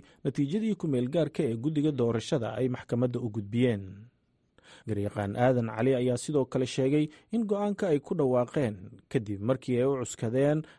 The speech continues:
dhammaan xeerarkii doorashada, isla markaana ay soo dhammaatay muddadii loo qabtay musharaxiinta iyo xisbiyada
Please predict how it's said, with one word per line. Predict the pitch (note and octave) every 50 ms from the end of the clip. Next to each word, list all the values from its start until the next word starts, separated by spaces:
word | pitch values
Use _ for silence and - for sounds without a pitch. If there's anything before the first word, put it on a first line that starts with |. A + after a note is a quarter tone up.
| _
dhammaan | - C#3 C#3 D#3 G#3 A3+ G#3
xeerarkii | E3 D#3+ D#3+ F3 G3 G3 - - F3+
doorashada, | D#3+ C#3 C3 B2 A#2+ A#2+ A#2+ - - E3+ C3 G#2 -
isla | G2+ - - - G2+
markaana | G#2 A#2 C3 C3 - A2+ A2+ A#2+ B2+
ay | A2+ A#2 G#2+
soo | - - C#3 D3
dhammaatay | C3+ C3 B2+ B2+ B2+ B2+ - D#3+ D#3 D#3 D3+ - - _ _
muddadii | - D3+ D3 G3+ A3 A#3 A3+
loo | G#3+ G3 F#3+ G3
qabtay | F#3 - C3 A#2 - F3 E3+
musharaxiinta | C#3 A#2 - - A#2+ A2 A2 G#2 - B2+ D#3+ F3+ E3 - E3+ E3 -
iyo | B2 B2 D3 C#3
xisbiyada | A#2+ - - A2+ A#2+ C3+ D#3 D3 G#2+ G#2